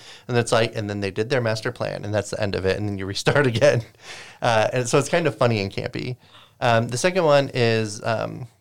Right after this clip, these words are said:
Yara, who, she's, like, a mafia boss, uh, and, uh, she specializes in thieves. And, or Doctor Doss specializes in support. Yara specializes in thieves.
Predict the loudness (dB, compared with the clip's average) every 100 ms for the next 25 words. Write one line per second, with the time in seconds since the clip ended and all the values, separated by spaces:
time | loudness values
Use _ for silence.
0 | _ _ -2 2 6 6 6 4 2 -2
1 | 0 0 -2 -2 -2 2 0 2 0 2
2 | 0 0 0 2 4 4 0 -6 -12 _
3 | _ _ _ -2 2 4 2 2 2 4
4 | 0 -4 -14 _ -14 -12 -6 -4 0 2
5 | 2 4 2 2 -2 -6 -6 -4 -4 -4
6 | -8 -14 _ _ _ _ _ _ -2 0
7 | 2 2 2 2 2 2 2 -4 -12 0
8 | 0 4 0 0 -6 -6 -8 -2 0 0
9 | -2 -2 2 4 4 2 -4 0 0 0
10 | -4 -8 -10 -6 -4 -2 -4 -6 -14